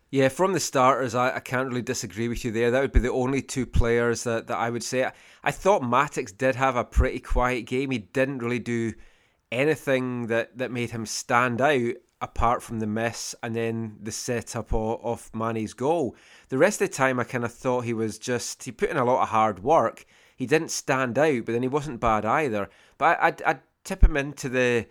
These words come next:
into the good part of that just because of what he did to, to help salvage a point for the Whitecaps in the end. Now, on the flip side, there's a number of players today that just didn't really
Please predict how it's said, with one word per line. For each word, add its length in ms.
into 240
the 120
good 300
part 280
of 120
that 280
just 300
because 800
of 160
what 140
he 80
did 280
to, 220
to 180
help 300
salvage 400
a 60
point 320
for 80
the 40
Whitecaps 540
in 120
the 180
end. 260
Now, 140
on 60
the 60
flip 440
side, 500
there's 180
a 60
number 340
of 140
players 420
today 400
that 220
just 240
didn't 320
really 520